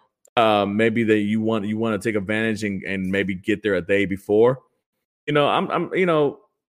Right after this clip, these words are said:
uh, an extra, an extra training or extra drilling, drill day, whatever. You know, I don't really see,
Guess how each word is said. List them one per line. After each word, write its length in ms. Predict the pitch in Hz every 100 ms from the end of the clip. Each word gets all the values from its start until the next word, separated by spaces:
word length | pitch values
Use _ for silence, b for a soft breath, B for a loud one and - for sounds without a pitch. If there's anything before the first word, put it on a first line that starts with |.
| _ _ _ _ _ - 139
uh, 220 | 139 123 -
an 140 | 143 170
extra, 380 | 170 - 151 -
an 140 | 139
extra 220 | 175 156
training 600 | 120 - 139 139 135 123 _ _
or 320 | 110 104 98
extra 360 | 80 127 131 110
drilling, 800 | 95 107 117 127 127 127 123 117
drill 220 | 110 123
day, 260 | 113 120 117
whatever. 560 | 113 117 110 113 113 - _ _ _ _ _ _ _ _ _
You 60 | 139
know, 420 | 117 104 98 - _ _ -
I 100 | 143
don't 140 | 135
really 180 | 131 120
see, 640 | - - 135 131 127 117